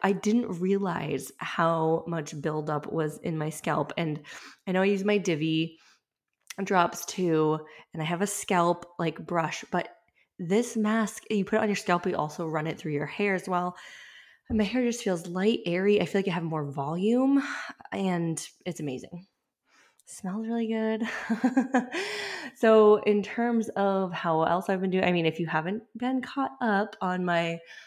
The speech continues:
bump day episodes, I've been posting every week, every Wednesday, there's a new bump day episode where I kinda recap what's going on pregnancy-wise.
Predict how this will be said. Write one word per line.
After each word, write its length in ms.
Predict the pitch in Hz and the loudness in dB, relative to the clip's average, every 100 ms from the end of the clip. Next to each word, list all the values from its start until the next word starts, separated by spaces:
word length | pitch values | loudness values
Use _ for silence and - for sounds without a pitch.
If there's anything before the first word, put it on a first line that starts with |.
| - - | -14 2
bump 320 | 202 220 214 | 4 6 4
day 520 | 156 147 147 151 175 - _ _ - - | 2 4 4 4 2 -8 _ _ -10 -4
episodes, 760 | 151 165 156 156 151 151 156 175 _ _ _ | -2 -2 0 2 4 2 -4 -12 _ _ _
I've 200 | 156 156 | -4 -2
been 140 | 156 151 | -2 -2
posting 380 | 165 160 160 156 | -2 0 -2 -2
every 240 | 156 185 | 0 2
week, 220 | 208 208 185 | 4 4 2
every 200 | 165 190 | 2 2
Wednesday, 400 | 185 170 160 151 | 2 2 2 2
there's 160 | 151 | 2
a 60 | 151 | 0
new 340 | 151 151 151 | 0 0 0
bump 360 | 156 147 156 151 | -2 -4 -4 -2
day 180 | 160 160 | 0 0
episode 540 | 156 - 156 156 151 | 0 -4 -6 -2 0
where 160 | 143 147 | 2 0
I 60 | |
kinda 220 | 147 165 156 | 0 -2 -2
recap 460 | 147 151 - 151 | -2 -2 -2 -4
what's 160 | 165 - | -4 -6
going 160 | 156 | -6
on 160 | 147 143 | -4 -4
pregnancy-wise. 1120 | - - 226 233 226 214 202 196 185 190 190 | -4 -2 0 0 2 2 2 0 -2 -4 -8